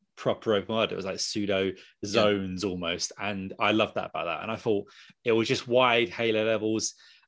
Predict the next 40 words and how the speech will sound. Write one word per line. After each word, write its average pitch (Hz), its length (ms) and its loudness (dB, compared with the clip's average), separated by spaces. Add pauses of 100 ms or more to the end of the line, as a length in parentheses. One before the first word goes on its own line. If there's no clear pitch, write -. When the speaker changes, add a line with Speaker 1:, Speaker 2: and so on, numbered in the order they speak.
(160)
Speaker 1:
Um, 101 680 0 (800)
I 131 80 2
would 131 120 8
have 131 100 4
liked 143 160 2
a - 40 -16
bit 151 160 6
more 143 140 0
biome 165 460 2 (160)
diversity, 196 600 -4 (280)
Speaker 2:
Mm-hmm. - 40 -12
Mm-hmm. 104 80 -8
Speaker 1:
but, 147 200 4
and 131 160 0
I'd 147 100 4
also 156 280 4
like 156 160 2
to 151 80 -4
know, 147 280 4 (380)
oh, 135 80 4
by 170 180 6
the 196 100 6
way, 123 440 4 (200)
you, 110 200 -4
you're 131 480 4
in, 135 560 0
you're 131 220 2
in 131 140 0
the, 120 240 -2
you're 101 180 -6
in 87 100 -8
the 80 160 -8
end 90 220 -8
game 76 280 -6
now, 76 360 -14 (240)
and 113 120 0
you 117 60 2
Speaker 2:
Right. 127 120 4
Speaker 1:
can't 113 280 0
get, - 240 -4